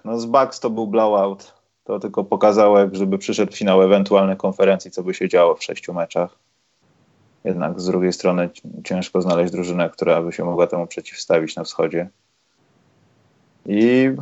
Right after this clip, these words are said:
to też jest takie zwodzące trochę. Tak samo jak Boston, to jest mój, Karol, ostatni plus.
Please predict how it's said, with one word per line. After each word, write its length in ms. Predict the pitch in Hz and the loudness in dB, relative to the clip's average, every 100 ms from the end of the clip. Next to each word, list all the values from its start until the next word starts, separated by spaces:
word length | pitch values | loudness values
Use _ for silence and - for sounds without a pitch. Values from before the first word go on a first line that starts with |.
| 131 _ | -12 _
to 140 | - 156 | 0 4
też 240 | 175 160 | 4 6
jest 180 | 160 156 | 4 6
takie 440 | 156 - 151 147 | 2 4 2 2
zwodzące 680 | 147 147 170 185 156 113 95 | 0 0 4 6 6 2 -6
trochę. 400 | - - - - _ _ _ _ _ _ _ _ _ _ _ _ _ | -6 -10 -10 -18 _ _ _ _ _ _ _ _ _ _ _ _ _
Tak 160 | 117 - | -6 2
samo 220 | 147 135 | 2 4
jak 180 | 120 113 | 4 4
Boston, 360 | 123 - 90 | 2 2 -10
to 60 | 95 | -12
jest 140 | 92 | -12
mój, 100 | 101 | -10
Karol, 260 | 98 98 95 | -2 0 -2
ostatni 380 | 92 95 - 78 | -2 -4 -4 -14
plus. 380 | - 80 - | -12 -12 -12